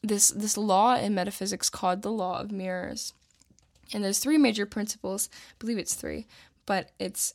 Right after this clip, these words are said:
you cannot see something in another human unless it's in you.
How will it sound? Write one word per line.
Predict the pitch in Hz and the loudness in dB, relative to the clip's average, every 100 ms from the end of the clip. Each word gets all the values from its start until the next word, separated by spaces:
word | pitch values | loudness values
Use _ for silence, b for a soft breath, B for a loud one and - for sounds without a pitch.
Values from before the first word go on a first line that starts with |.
| _ | _
you | 208 247 | -4 -2
cannot | 254 262 269 | 0 2 2
see | - - 269 | 0 0 2
something | - 196 190 185 185 | 2 0 0 -2 -2
in | - 196 | -2 -2
another | 196 202 240 | 0 0 0
human | 240 - 180 175 170 170 - | -2 -4 -4 -4 -6 -8 -6
unless | 202 202 - | -4 -2 -4
it's | 214 - | -4 -6
in | 190 202 | -2 0
you. | 226 208 175 220 | 0 -2 -6 -8